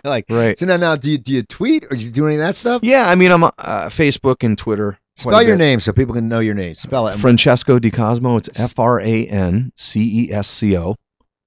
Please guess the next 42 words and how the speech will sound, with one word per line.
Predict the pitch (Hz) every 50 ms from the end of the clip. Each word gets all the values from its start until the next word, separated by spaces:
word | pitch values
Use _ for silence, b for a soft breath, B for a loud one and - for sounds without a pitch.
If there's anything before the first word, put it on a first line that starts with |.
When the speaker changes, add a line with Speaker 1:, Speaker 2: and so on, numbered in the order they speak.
| _ _ _ _ -
Speaker 2:
and | - 95 95 92 92 92
last | 95 95 95 -
name | - 92 92
is | 92 87
D | 85 - 104 110 -
I | - 98 90 87 87 90 92 92 - _ _ _ -
capital | - 98 85 85 92 87 87
C | - - - 90 87 - -
O | 87 82 -
S | - 104 90 - - - -
M | 98 87 80
O. | 78 - - _ _ -
Speaker 1:
And | 127 117
that's, | 117 123 120 - - -
oh, | - 139 131 -
that's, | 131 127 120 - - -
you'll | - 120 113 -
find | - 120 117 120
that | 117
on | 117 117
Twitter? | 107 - 120 113 113 127 151 - _ _ - - - -
Speaker 2:
Uh, | 147 156 151 156 156 143 -
yeah, | - 139 139 147 185 220 220 220 208 -
actually, | 151 156 175 170 - - 185 147
I | 143
have | 151 156 135
my | 135 135
own | 127 123 117
website, | 113 113 107 - - 113 107 101 92
d-, | - 101 _ -
fr-, | - 107 107 113 - -
francesco | - 120 110 - 123 104 - - 110 98
di | 92 104
cosmo | - - 101 90 92 92 - 98 95
dot | 98 95 92
com. | - - - 90 87 85 101 139 - _ _ _ _ _ _ _ - -
Speaker 1:
I've | 151 120
been | 120 107
there. | 104 110 127 _ _ -
Speaker 2:
And, | 120 117 113 110 110 110 107 104 101 -
uh, | 104 101 101 101 101 98 - -
uh, | 98